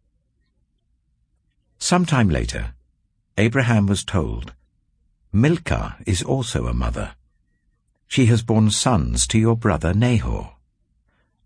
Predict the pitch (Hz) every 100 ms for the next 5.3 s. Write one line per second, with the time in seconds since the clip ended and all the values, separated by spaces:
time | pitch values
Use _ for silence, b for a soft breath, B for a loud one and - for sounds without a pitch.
0 | - 107 113 123 - - 120 107 82 -
1 | - 69 64 87 - _ - 76 98 90
2 | 95 92 - 82 - 92 80 90 113 _
3 | _ _ _ _ - 98 92 95 98 95
4 | 85 98 101 - 87 82 90 82 85 78
5 | 71 73 92